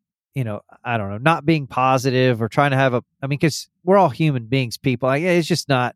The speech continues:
you know, nobody's perfect. Things are gonna happen. It's not like Jeff and his team are set out to,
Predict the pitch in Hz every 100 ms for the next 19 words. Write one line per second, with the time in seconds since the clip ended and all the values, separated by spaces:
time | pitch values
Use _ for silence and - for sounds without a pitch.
0 | - 127 107 113 123 143 185 160 160 190
1 | - 101 _ - 156 175 170 139 147 185
2 | - 104 107 - 147 147 135 135 - _
3 | _ _ _ 120 110 139 151 131 127 117
4 | - 165 170 131 113 110 - 151 135 135
5 | 127 - - 110